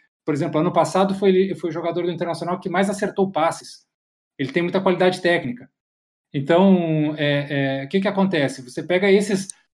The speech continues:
jogadores jovens que não são perfilados na característica de jogo do grupo principal, eles vão demorar muito pra encaixar, eles vão demorar muito pra ser aceitos, eles vão demorar muito pra desenvolver, porque eles vão ter que jogar numa característica que não é a,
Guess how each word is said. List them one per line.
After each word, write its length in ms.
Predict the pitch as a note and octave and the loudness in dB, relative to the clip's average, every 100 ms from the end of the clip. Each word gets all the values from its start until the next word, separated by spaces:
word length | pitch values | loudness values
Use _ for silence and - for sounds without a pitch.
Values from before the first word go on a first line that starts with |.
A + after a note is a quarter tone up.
| - | -2
jogadores 580 | F3+ F3+ D#3+ F3+ E3+ C#3+ | 2 4 4 4 2 0
jovens 720 | E3+ D3+ C3+ A#2+ - - _ | 0 2 0 -4 -12 -20 _
que 100 | - | -6
não 280 | E3+ F#3+ C4 | 0 4 4
são 500 | B3+ - G#3+ F3+ - _ _ _ _ _ _ _ - | 4 2 2 2 -4 _ _ _ _ _ _ _ 0
perfilados 1000 | F#3+ F3 - D#3+ E3+ F3 C3+ B2+ - D#3+ | 2 2 2 2 4 2 0 -8 -14 -10
na 180 | D3+ D3 | -8 -6
característica 600 | D#3 D3 D#3+ G#3 - G3 | -4 -4 -4 -6 -4 -2
de 80 | |
jogo 340 | E3 F3 D3 C3 | 2 2 2 -2
do 100 | B2+ | -2
grupo 280 | D#3+ F3 - | -4 -4 -8
principal, 720 | C#3+ D3 D#3 D#3+ C3 - _ _ _ | -8 -6 0 0 0 -4 _ _ _
eles 160 | D3+ D3+ | -6 -4
vão 100 | E3+ | -2
demorar 380 | E3+ E3 E3+ D#3+ | -2 0 2 2
muito 480 | D3+ F3 F#3+ - | 2 4 4 2
pra 160 | C3 B2+ | -6 -8
encaixar, 380 | A#2+ A#2 - A2+ | -8 -10 -10 -10
eles 120 | A2 | -8
vão 120 | C#3+ | -2
demorar 260 | D3+ D#3+ D#3+ | 2 2 2
muito 260 | F3 G3 | 0 -2
pra 140 | G3 D#3+ | 0 -2
ser 140 | F#3 | 0
aceitos, 480 | D3+ - F3+ F#3+ F#3+ | -2 4 6 6 2
eles 100 | D3 | -6
vão 80 | D#3+ | -4
demorar 340 | E3 E3+ F3 - | -2 -2 -2 -4
muito 280 | F3+ F#3+ | -2 0
pra 120 | F#3+ D#3+ | -2 -2
desenvolver, 760 | E3+ F#3+ E3+ C3+ D3+ E3+ - _ _ _ _ - - | 0 2 2 4 4 4 0 _ _ _ _ -12 -6
porque 180 | D#3 | 2
eles 200 | F#3+ F#3+ | 4 4
vão 120 | F#3+ F#3+ | 4 2
ter 120 | G3+ | 2
que 80 | F#3+ | 0
jogar 440 | F#3 D#3+ F#3 G#3+ | 0 2 2 2
numa 220 | G#3+ G#3 | 0 -4
característica 500 | G3+ G3 G#3 - A#3+ B3 | -2 -2 -2 -6 -8 -2
que 80 | |
não 260 | A#3+ A3 A3 | -2 0 0
é 100 | C4+ | 2
a, 160 | B3+ | 0